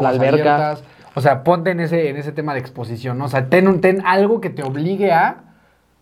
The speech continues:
Speaker 1: en un determinado tiempo, a que vas a tener que exponerte a nadar en, en aguas abiertas, ¿no? O sea, ese para mí sería el número uno. El segundo, pues, evidentemente, dedicarle el tiempo que esto requiere y paciencia. O sea, es un deporte que requiere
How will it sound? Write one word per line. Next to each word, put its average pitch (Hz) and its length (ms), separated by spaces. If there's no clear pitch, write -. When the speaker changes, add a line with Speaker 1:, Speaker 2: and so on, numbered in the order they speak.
Speaker 1:
en 131 180
un 160 180
determinado 143 480
tiempo, 170 440
a 143 80
que 135 100
vas 139 140
a 143 80
tener 127 260
que 131 80
exponerte 131 640
a - 100
nadar 120 400
en, 117 240
en 123 180
aguas 117 260
abiertas, 110 380
¿no? 131 100
O 143 40
sea, 139 100
ese 135 100
para 117 200
mí 123 120
sería 127 340
el 127 220
número 131 260
uno. 110 260
El 156 140
segundo, 202 760
pues, 143 140
evidentemente, 165 680
dedicarle 139 580
el 127 140
tiempo 131 340
que 131 80
esto 127 200
requiere 127 420
y 131 80
paciencia. 131 680
O 143 40
sea, 135 100
es 139 40
un 147 80
deporte 131 380
que 131 100
requiere 127 540